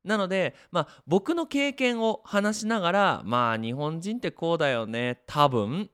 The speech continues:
みたいな話ができればいいなと思います。そうだね。みんながこれ聞いて、このポッドキャスト聞いてくれてる人が、多分大学生とかが多いから、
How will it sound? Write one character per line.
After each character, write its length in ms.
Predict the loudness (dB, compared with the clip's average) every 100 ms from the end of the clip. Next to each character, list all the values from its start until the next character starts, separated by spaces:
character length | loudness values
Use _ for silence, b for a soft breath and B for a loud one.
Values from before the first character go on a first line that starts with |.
| -6
み 160 | -4
た 140 | 0 0
い 40 |
な 80 | 0
話 320 | -2 -4 -2
が 100 | -2
で 120 | -2
き 100 | -2
れ 80 | -2
ば 120 | -2
い 100 | -2
い 40 | 0
な 200 | 2 2
と 260 | 0 -2 -4
思 220 | -2 -2
い 60 | -2
ま 180 | -2 -4
す。 180 | -8 _ b b b b b b b
そ 240 | -2 0
う 40 | 2
だ 100 | 0
ね。 460 | -2 -4 -4 -6 -10 _ _ _ -10
み 160 | -6 -4
ん 300 | -2 -2 -2
な 140 | 0
が 140 | 0 -2
こ 140 | 0
れ 80 | -2
聞 280 | -2 -4 -4
い 60 |
て、 140 | -4 -8
こ 300 | _ -4 -2
の 60 |
ポ 120 | -2
ッ 60 | -6
ド 80 | -6
キ 140 | -6 -6
ャ 80 |
ス 60 | -4
ト 100 | -6
聞 220 | -6 -8
い 60 | -6
て 120 | -8
く 120 | -4
れ 120 | -4
て 200 | -2 -4
る 120 | -2 -4
人 280 | -6 -8
が、 380 | 0 2 4 2 0
多 120 | -4
分 200 | -2 -2
大 260 | -2 -2
学 240 | -4 -6 -6
生 340 | -2 0 0
と 160 | -2 -6
か 140 | -4
が 180 | -2 0
多 240 | 2 2
い 160 | 0 -2
か 160 | -4 0
ら、 400 | 2 2 0